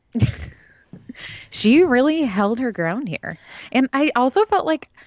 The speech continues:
like, Ramona, you should have stayed behind with her. Like, everyone went to this party. Like, how lonely is that?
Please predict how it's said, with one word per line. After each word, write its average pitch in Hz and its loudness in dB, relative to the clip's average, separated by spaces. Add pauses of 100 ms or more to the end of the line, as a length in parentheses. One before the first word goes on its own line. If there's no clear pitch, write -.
(220)
like, 262 -6
Ramona, 311 2
you 294 0
should 359 0
have - 2
stayed 165 -2
behind 143 -4
with 143 -12
her. - -6
Like, 151 -8
everyone 226 2
went 202 -2
to 185 -10
this 175 -6
party. 147 -2
Like, 156 -6
how 277 0
lonely 170 -6
is 127 -8
that? 131 -2